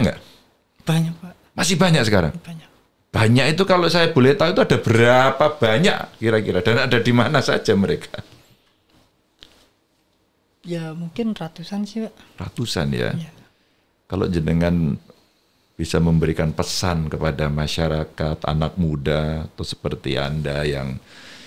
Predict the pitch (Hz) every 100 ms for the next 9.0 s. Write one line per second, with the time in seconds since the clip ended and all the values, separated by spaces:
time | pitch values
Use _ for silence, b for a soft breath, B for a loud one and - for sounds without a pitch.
0 | B B - - 151 - - 123 113 104
1 | 113 104 101 143 151 139 123 131 110 90
2 | 87 104 120 131 117 120 127 117 131 127
3 | 104 135 120 127 123 110 98 101 107 101
4 | 104 101 104 87 87 85 90 90 90 90
5 | B B B B B - 85 - 87 -
6 | - 95 80 80 82 80 82 78 76 82
7 | 80 80 82 85 - - 90 90 - 131
8 | 110 82 69 - 50 - _ _ 180